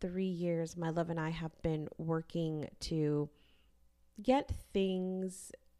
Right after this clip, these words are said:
in a position so that we can travel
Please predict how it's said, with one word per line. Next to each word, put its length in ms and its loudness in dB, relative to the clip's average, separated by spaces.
in 140 0
a 40 -2
position 1000 -2
so 520 4
that 800 -2
we 380 -2
can 340 -2
travel 840 -2